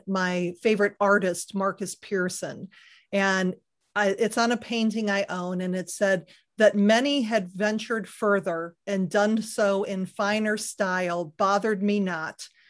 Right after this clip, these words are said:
My journey was my own, and I found it to be quite spectacular."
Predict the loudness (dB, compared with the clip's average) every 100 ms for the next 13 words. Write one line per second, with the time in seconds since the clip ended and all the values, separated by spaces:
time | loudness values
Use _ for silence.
0 | _ 0 0 0 0 2 2 0 -2 -2
1 | -2 -2 -2 -2 -2 -2 -4 -6 -6 -6
2 | -4 -2 -2 0 -2 -4 -8 -8 -8 -4
3 | -4 -4 -8 -8 -8 -8 -10 -10 -10 -10
4 | -10 -16